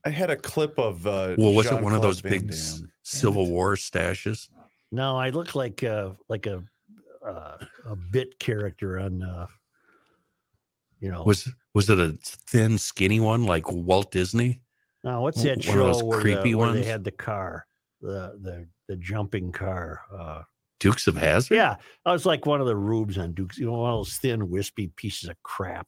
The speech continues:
Speaker 3: that just you know.
Speaker 2: I just watched a video on YouTube this morning about the guy that found,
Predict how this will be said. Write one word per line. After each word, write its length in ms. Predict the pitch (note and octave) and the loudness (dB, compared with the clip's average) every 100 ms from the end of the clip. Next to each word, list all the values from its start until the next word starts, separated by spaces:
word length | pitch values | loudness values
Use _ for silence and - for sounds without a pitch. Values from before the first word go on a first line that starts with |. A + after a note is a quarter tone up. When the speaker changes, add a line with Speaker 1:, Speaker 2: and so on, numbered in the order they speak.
| - | -14
Speaker 3:
that 140 | F2 | -14
just 180 | - F2+ - - - | -12 -12 -14 -18 -12
you 80 | |
know. 120 | E2 E2 | -6 4
Speaker 2:
I 80 | C3 | 6
just 320 | - G3 - | 8 6 4
watched 420 | A#2+ A#2 E3 - | 4 4 2 0
a 40 | F#2 | 0
video 380 | F#2+ G#2+ G#2+ | 2 4 6
on 140 | F2 D#2+ | 4 4
YouTube 500 | E2+ G#2+ - D#2 C#2 | 4 2 0 -2 0
this 200 | D2+ - | -6 0
morning 260 | E2 D#2+ D#2+ | 2 4 4
about 240 | E2 D#2+ | 4 2
the 80 | E2+ | 0
guy 300 | D#2 E2+ F#2+ | 2 4 4
that 200 | F2 D#2+ | 2 -2
found, 720 | - - G2+ G#2+ G#2 E2 D#2 | -4 2 6 6 4 0 -4